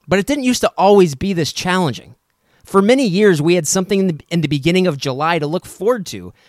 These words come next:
that would really make the last five weeks go by much quicker.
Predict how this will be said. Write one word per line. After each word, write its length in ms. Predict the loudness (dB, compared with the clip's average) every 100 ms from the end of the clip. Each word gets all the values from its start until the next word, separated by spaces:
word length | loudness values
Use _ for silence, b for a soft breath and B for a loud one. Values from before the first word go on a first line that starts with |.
| b -8
that 120 | -2
would 140 | -2
really 320 | 0 -2 0
make 180 | 0 -2
the 80 | -2
last 300 | 0 0 0
five 240 | 0 0
weeks 220 | 0 -2 -2
go 120 | -2
by 220 | 0 -2
much 400 | -4 -6 -6 -8
quicker. 320 | -10 -12 -16